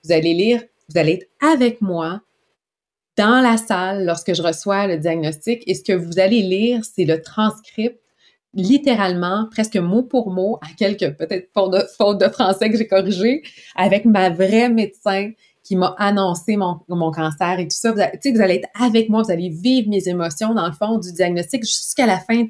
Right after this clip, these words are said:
de mes traitements act-, actifs, où j'ai été vraiment me ressourcer au Costa Rica pour écrire justement cette partie-là. Puis après ça, ben c'est ça, la section deux, c'est la section comprendre. Et c'est là, je, où vite fait, je me suis rendu compte que je peux pas, euh, tu sais, pour, pour, euh,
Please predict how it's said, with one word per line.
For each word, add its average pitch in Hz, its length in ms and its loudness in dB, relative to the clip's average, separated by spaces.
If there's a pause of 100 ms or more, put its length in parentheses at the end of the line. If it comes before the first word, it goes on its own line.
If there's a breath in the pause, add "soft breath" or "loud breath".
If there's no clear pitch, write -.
(140)
de 170 100 2
mes 175 140 -2
traitements 185 420 -4 (140)
act-, - 360 -20
actifs, 247 440 -4
où 202 60 2
j'ai 165 100 0
été 220 240 0
vraiment 185 280 0
me 175 120 2
ressourcer 185 480 0
au 214 80 -2
Costa 160 280 -2
Rica 202 420 0 (360 loud breath)
pour 208 180 0
écrire 202 420 0
justement 180 340 -2
cette 185 180 -2
partie-là. 185 600 -4 (640 soft breath)
Puis 285 460 2
après 196 340 -2
ça, 240 220 0
ben 170 200 0
c'est 170 100 -10
ça, 170 160 -4
la 175 120 -4
section 208 440 0
deux, 214 320 2 (280 soft breath)
c'est - 140 -4
la 175 80 0
section 240 480 -2 (100)
comprendre. 202 720 -2
Et 180 80 -2
c'est 190 140 0
là, 285 160 2
je, 175 220 -8 (120)
où 180 240 -2
vite 185 260 0
fait, 262 360 -2
je 185 100 -2
me 185 60 2
suis - 100 -6
rendu 180 220 -2
compte 277 280 -2
que 196 100 0
je 185 60 -8
peux 156 140 -6
pas, 277 240 4
euh, 175 140 2 (440 loud breath)
tu 254 100 4
sais, 254 140 0
pour, - 260 0
pour, 277 320 4
euh, 165 320 4